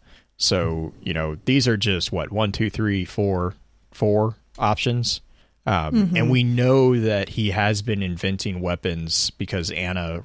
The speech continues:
Speaker 1: references it in, um, uh, later entry because he has been adding to the index. So, I
Speaker 2: Yeah.
Speaker 1: mean, like, he's,
Speaker 2: Okay,
Speaker 1: he's,
Speaker 2: so
Speaker 1: he's been building, he's been building, yeah, it's,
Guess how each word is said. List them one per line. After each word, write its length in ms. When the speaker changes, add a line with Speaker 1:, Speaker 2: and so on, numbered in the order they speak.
Speaker 1:
references 640
it 400
in, 580
um, 520
uh, 440
later 360
entry 540
because 320
he 300
has 320
been 220
adding 380
to 460
the 100
index. 680
So, 140
I 160
Speaker 2:
Yeah. 160
Speaker 1:
mean, 200
like, 200
he's, 280
Speaker 2:
Okay, 200
Speaker 1:
he's, 200
Speaker 2:
so 180
Speaker 1:
he's 140
been 220
building, 480
he's 200
been 200
building, 400
yeah, 160
it's, 200